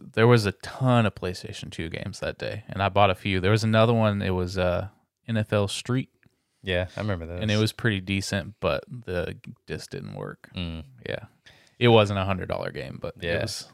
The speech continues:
Speaker 1: like, a thirty dollar game.
Speaker 2: I almost had a copy of N C double A fourteen. Well, I say almost. I found on Marketplace, I was going through, and a guy had a listing in, uh, it was a, like, North Austin.
Speaker 1: Uh-huh.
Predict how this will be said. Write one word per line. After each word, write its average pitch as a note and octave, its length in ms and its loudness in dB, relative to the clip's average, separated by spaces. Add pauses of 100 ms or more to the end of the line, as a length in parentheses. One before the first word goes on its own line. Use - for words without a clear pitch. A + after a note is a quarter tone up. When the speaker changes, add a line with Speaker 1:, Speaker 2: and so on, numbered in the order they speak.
Speaker 1:
like, - 160 -6
a - 40 -18
thirty - 340 -6
dollar E2 220 -6
game. F2+ 140 -8
Speaker 2:
I F2 120 0
almost G#2 500 0
had F2 160 -4
a F2 60 -8
copy F2 400 -4
of E2 160 -4
N F2+ 140 -4
C - 160 -10
double E2+ 260 -4
A - 100 -6
fourteen. - 480 -10 (160)
Well, G#2+ 400 2
I G#2 80 2
say A2 380 2
almost. E2+ 500 -4
I G2+ 80 -2
found A2 500 0
on F#2 280 -4 (340)
Marketplace, A2+ 560 -2
I A2 60 2
was F#2+ 160 -2 (240)
going A2 240 0
through, B2 340 -2 (640)
and F#2+ 160 0
a F#2 60 -2
guy F#2+ 340 2
had F#2+ 160 2
a E2+ 40 -2
listing F#2 500 -4
in, F2 200 -6
uh, E2 260 -6
it - 60 -8
was C#3 180 -6
a, G#2 140 -4 (400)
like, - 300 -12
North G2+ 240 -4
Austin. E2+ 480 -4 (120)
Speaker 1:
Uh-huh. G2+ 280 -2